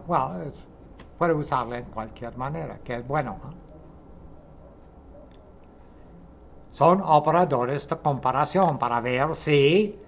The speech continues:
el operand de la, de la izquierda es lo mismo o que tiene relación, qué relación tiene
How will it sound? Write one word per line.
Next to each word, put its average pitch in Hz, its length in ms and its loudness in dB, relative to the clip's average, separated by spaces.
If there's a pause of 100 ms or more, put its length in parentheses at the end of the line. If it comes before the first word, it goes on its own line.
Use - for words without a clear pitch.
(100)
el 117 140 -6
operand 165 800 6 (200)
de 135 200 0
la, 131 440 0 (200)
de 131 640 0 (420)
la 139 180 2
izquierda 156 840 4 (640)
es 143 260 2
lo 147 160 6
mismo 180 840 6
o 151 480 6 (560)
que 151 160 4
tiene 170 420 4
relación, 160 760 6
qué 196 180 6
relación 160 680 2
tiene 151 460 -2